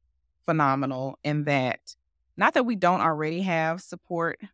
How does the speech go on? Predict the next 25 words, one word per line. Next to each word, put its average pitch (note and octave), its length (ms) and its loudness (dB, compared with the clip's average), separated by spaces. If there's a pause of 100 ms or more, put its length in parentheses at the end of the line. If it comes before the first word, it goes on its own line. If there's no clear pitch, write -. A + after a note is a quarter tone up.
(400)
for F3+ 200 -4
the E3+ 100 -6
organization, E3 720 -4
but D3+ 160 -6
that D3 300 0 (480)
our D#3 160 4
podcast D#3 640 -2
sort C#3+ 180 -10
of D3 140 -12
becomes C#3+ 380 -10
synonymous C3 580 -6
with A#2 120 -16
the C#3 60 -16
Prose A#2+ 560 -6 (160)
brand, A#2 540 0
right? C#3 320 4 (880)
Um, D3+ 500 4 (880)
that D#3 320 4
is D#3 280 -4
what D#3 220 0
I D3 160 2
see C#3 520 -8
for D3 120 -6
the C3+ 100 -8
future C3+ 760 -10